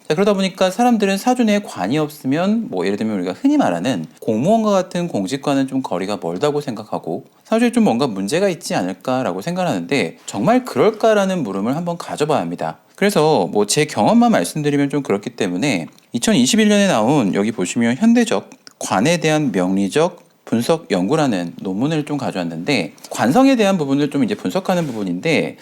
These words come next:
재미있는 내용 중에 이제 실제 공무원분들을 대상으로 실제로 사주 내에 관이 잘 위치하고 있는가, 이런 것들도 좀 같이 조사를 이뤘는데요. 뭐 내용이 좀 많아 보이지만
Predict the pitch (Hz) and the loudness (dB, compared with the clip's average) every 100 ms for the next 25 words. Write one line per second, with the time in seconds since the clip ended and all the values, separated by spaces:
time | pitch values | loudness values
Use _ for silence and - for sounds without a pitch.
0 | - - 156 220 208 135 143 131 135 156 | -8 0 2 4 4 4 2 2 2 2
1 | 180 185 123 85 - - 269 262 262 - | 2 2 0 0 -4 2 2 2 0 0
2 | 208 214 247 208 190 165 147 143 - 85 | 2 4 4 2 0 -2 -2 -2 -4 -4
3 | 113 92 127 113 78 - 247 233 208 202 | -4 -2 0 0 -2 -2 -2 4 4 4
4 | 254 247 214 190 190 - 101 131 - 101 | -2 2 2 2 -2 -8 -2 -2 -2 -4
5 | 87 - 101 - - 151 233 214 87 92 | -4 -4 -8 -6 -2 -2 0 -2 -2 -4
6 | - - - 117 185 190 175 151 147 135 | -6 -8 -4 0 2 0 -2 -4 -2 -2
7 | 127 85 - 85 117 110 87 85 78 78 | -2 -8 -6 -4 -4 -4 -4 -4 -4 -2
8 | 139 - - - 101 160 233 226 101 131 | -2 -2 -4 0 2 4 4 4 4 2
9 | 190 175 131 147 151 80 | 2 0 0 2 2 0